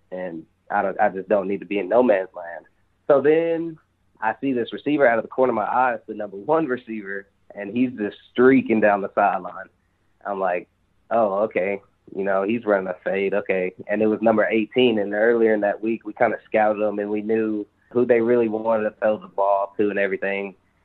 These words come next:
And they didn't wanna throw the ball to him. They wanted to get to, uh, number eleven, number six.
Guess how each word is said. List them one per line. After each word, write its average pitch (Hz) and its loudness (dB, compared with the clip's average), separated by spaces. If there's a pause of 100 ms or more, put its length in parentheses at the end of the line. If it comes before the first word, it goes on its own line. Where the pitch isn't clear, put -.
And 95 0
they 107 2
didn't 127 4
wanna 117 6
throw 110 4
the 98 -10
ball 98 0
to 98 -8
him. 85 -10
They 95 -8
wanted 98 -6
to 85 -20
get 98 -8
to, 98 0
uh, 82 -4 (100)
number 104 2
eleven, 107 4
number 98 -2
six. 107 -2